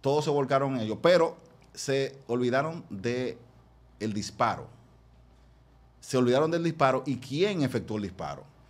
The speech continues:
Y esas cuestiones, todas, todas esas cuestiones fueron plasmadas durante el proceso. Entonces, ustedes se preguntarán por qué, eh, en principio, o sea, los abogados defensores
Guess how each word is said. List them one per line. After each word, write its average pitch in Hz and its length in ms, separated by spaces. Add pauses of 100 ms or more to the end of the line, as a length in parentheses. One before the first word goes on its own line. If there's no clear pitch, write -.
(400)
Y 165 200
esas 208 260
cuestiones, 110 720
todas, 151 360 (140)
todas 143 260
esas 165 100
cuestiones 120 360
fueron 135 340
plasmadas 131 560 (180)
durante 107 400
el 101 80
proceso. 90 540 (600)
Entonces, 139 640 (520)
ustedes 147 340
se 170 120
preguntarán 156 680
por 120 240
qué, 143 340 (520)
eh, 104 540 (440)
en 110 160
principio, 113 600
o 101 40
sea, 101 200
los 95 240
abogados 110 680 (320)
defensores 90 1040